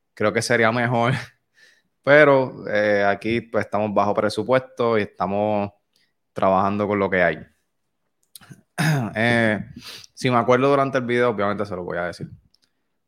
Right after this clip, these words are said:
Eh, anoche vimos Raw, dieciséis de enero.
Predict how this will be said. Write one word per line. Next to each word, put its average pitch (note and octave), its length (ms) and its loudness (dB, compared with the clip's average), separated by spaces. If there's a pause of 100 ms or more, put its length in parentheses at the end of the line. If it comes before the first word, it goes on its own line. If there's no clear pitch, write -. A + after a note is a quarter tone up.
(120)
Eh, B2 520 2
anoche B2+ 400 0
vimos C#3+ 400 -2
Raw, A2 580 2 (160)
dieciséis G2 500 -6
de A2 80 -4
enero. C#3 540 0